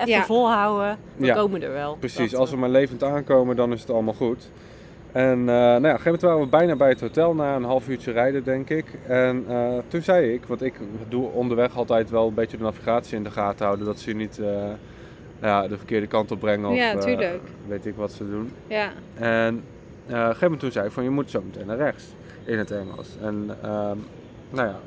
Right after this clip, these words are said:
Speaker 3: hij zei, "Ja, ja, is goed, we gaan zo naar rechts." En toen zei ik, "Je moet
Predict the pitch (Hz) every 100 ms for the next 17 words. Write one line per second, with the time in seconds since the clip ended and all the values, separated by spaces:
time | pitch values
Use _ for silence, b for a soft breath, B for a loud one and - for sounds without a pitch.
0 | - - 131 143 123 170 185 180 175 165
1 | - 113 117 127 139 131 117 104 - -
2 | - B B B B B B - 185 170
3 | 143 110 113 120 117